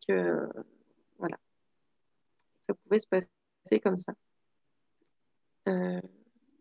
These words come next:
donc après, il fallait se renseigner en termes de sécurité sociale, comment on pouvait faire pour, euh, en Suisse, euh, voilà. Donc,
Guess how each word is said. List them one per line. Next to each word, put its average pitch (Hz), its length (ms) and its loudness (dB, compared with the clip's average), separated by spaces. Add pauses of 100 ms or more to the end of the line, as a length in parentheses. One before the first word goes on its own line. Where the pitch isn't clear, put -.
(380)
donc 185 220 2
après, 196 220 8
il 214 40 8
fallait 185 220 8
se 175 100 0
renseigner 202 680 12
en 202 100 8
termes 196 240 6
de 185 80 4
sécurité 185 560 2
sociale, 202 800 2
comment 185 280 2
on - 40 -4
pouvait 175 260 0
faire 220 520 4
pour, 196 220 -6
euh, 180 180 -2 (2250)
en 180 60 -4
Suisse, 262 680 4 (160)
euh, 208 680 4
voilà. 180 240 -2 (580)
Donc, 180 200 -2